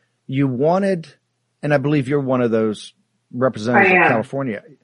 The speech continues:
Speaker 1: you wanted those, before people chose sides, or 'cause Ronna said, "I got a hundred," and other people said she doesn't have a hundred, and it's all this kind of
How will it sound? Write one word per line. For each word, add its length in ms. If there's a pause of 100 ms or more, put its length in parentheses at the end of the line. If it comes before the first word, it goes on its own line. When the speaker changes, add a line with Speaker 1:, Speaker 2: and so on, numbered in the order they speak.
(120)
Speaker 1:
you 200
wanted 640 (540)
those, 800 (300)
before 300
people 320
chose 340
sides, 480
or 120
'cause 240
Ronna 360
said, 160
"I 100
got 160
a 40
hundred," 360
and 120
other 140
people 200
said 200
she 120
doesn't 180
have 160
a 60
hundred, 320
and 60
it's 160
all 140
this 140
kind 180
of 140